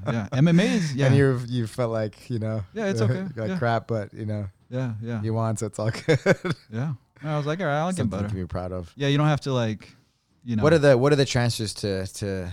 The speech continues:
Speaker 2: to art for you? It's like, speaking of the mindset that we're just talking about.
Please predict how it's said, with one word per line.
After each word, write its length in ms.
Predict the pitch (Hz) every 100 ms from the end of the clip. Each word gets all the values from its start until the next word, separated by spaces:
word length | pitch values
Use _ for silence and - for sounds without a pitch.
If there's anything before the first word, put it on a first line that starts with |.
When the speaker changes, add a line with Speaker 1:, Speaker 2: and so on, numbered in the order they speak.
| -
Speaker 2:
to 100 | - -
art 420 | 92 85 - - - -
for 160 | -
you? 220 | 82 78 85 - _ _ _ _ 85 _ _
It's 80 | -
like, 160 | 98 -
speaking 320 | - 98 107
of 100 | 92
the 60 |
mindset 500 | 90 90 90 95 80
that 100 | -
we're 120 | 82 78
just 180 | -
talking 240 | 85 78 80
about. 240 | 80 80